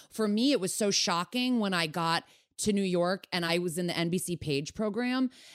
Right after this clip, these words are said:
and I would meet people that went to Princeton, but then I would meet people from schools I had never heard of. And I was like, "Oh, say what you will about the entertainment industry, it's filled with terrors and nightmares,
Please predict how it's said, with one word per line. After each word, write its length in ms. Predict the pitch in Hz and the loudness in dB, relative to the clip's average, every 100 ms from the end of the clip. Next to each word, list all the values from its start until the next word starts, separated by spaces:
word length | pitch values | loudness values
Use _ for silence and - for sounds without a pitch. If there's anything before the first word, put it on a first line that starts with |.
| - | -2
and 120 | 185 - | -2 0
I 120 | 185 | 0
would 140 | 208 | 0
meet 200 | 208 302 | 2 2
people 200 | 359 254 | 2 2
that 100 | 240 | 2
went 160 | 208 208 | 0 0
to 40 | |
Princeton, 600 | 196 254 262 - 175 147 | -2 0 0 0 -2 -2
but 100 | 151 | -4
then 100 | 226 | -2
I 60 | 247 | 0
would 120 | 247 | 0
meet 120 | 247 | 0
people 320 | 240 220 214 - | 0 -2 -4 -6
from 140 | 220 | -6
schools 320 | 202 - 220 | -6 -4 -4
I 80 | 208 | -2
had 160 | 196 165 | -4 -4
never 380 | 170 180 180 175 | -4 -2 -4 -4
heard 240 | 185 180 | -2 -2
of. 320 | 135 - - - - - | -4 -8 -16 -20 -20 -6
And 120 | 202 | -2
I 80 | 208 | 0
was 160 | 196 196 | -2 -2
like, 200 | 175 - | -4 -4
"Oh, 600 | - 269 262 220 180 165 151 _ _ _ | -4 0 0 0 0 -2 -4 _ _ _
say 260 | - 302 330 | -4 -2 0
what 120 | 302 | 2
you 100 | 254 | 2
will 120 | 247 | 4
about 220 | 220 214 | 4 2
the 100 | 208 | 2
entertainment 460 | 202 196 208 190 180 | 0 0 0 0 0
industry, 340 | 175 170 185 | 0 -2 -2
it's 160 | 175 - | -4 -4
filled 260 | - 202 175 | -4 -2 0
with 160 | 190 | -2
terrors 460 | - 190 175 170 160 | 0 0 2 0 -2
and 100 | 165 | -2
nightmares, 560 | 220 247 190 170 170 | 0 0 -2 -2 -4